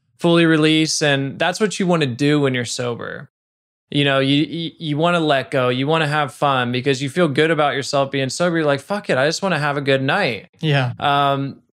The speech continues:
Speaker 1: you know, so I think there's a definite, like, want and need for that, especially in young people, to go experience that. Because let's say, you know, you go and you dance with somebody and then you have a great conversation.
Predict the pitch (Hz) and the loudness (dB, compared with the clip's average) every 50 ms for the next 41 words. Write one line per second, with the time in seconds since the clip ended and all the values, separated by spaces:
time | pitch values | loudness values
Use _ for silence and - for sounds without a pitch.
0 | _ - 185 170 160 156 147 143 139 - - 160 147 143 139 131 - 139 147 - | _ -4 -2 0 2 2 2 2 0 0 0 2 4 4 2 2 2 -2 -2 -2
1 | - 185 175 175 165 139 127 123 117 156 160 180 185 - 180 170 156 143 131 95 | -2 -2 0 0 0 -2 -2 -4 0 0 0 0 0 -2 -2 0 0 0 0 0
2 | 123 131 120 117 - 139 127 135 151 165 165 160 147 - 131 135 131 131 135 139 | 0 -2 -2 -2 -4 -6 -4 0 0 2 2 0 -2 -4 -4 -4 -4 -2 0 0
3 | 151 165 190 196 175 139 - - 135 123 120 120 117 117 117 104 82 135 131 - | 0 2 2 2 0 -2 -4 -4 -4 -2 0 0 0 0 -2 -2 -4 -6 -6 -4
4 | - 160 160 151 - - 170 160 156 151 143 139 143 151 165 175 180 175 151 135 | -2 0 0 0 0 -2 0 0 0 0 2 2 2 2 2 0 0 -2 -2 -4
5 | 123 - 131 131 127 - 147 131 151 151 151 147 143 - - - 147 147 151 151 | -2 -2 -4 -6 -4 -4 0 2 4 4 4 2 0 -2 -6 -2 0 2 2 2
6 | 147 139 131 120 - - 123 120 117 107 - 143 147 131 160 156 147 143 131 - | 2 0 -2 -2 -4 -4 -4 -2 -2 -4 -4 -6 -4 0 2 2 2 2 0 -4
7 | - _ _ _ _ _ _ _ - 185 190 175 - - 196 190 185 180 175 170 | -10 _ _ _ _ _ _ _ 0 0 0 0 2 2 4 4 6 4 4 2
8 | 160 151 - - 180 180 170 165 170 170 180 175 151 165 175 180 185 196 190 185 | 0 -2 -4 -4 -2 0 2 2 2 2 0 0 2 2 2 2 2 2 2 2
9 | 175 147 160 160 165 175 180 - - 165 139 - - 151 143 147 147 143 151 156 | 2 2 2 2 2 0 -2 -2 -2 -4 -2 -2 -2 0 0 2 2 2 2 2
10 | 151 151 156 160 170 165 151 170 165 156 135 127 139 139 147 147 156 143 - 143 | 2 2 2 2 2 2 0 0 0 -2 -2 -2 2 2 2 2 2 0 -2 -2
11 | 143 143 139 139 127 - - 143 143 147 139 - - - - - - 147 | 0 0 0 0 -2 0 0 0 0 0 -2 -4 -8 -8 -10 -12 -16 -18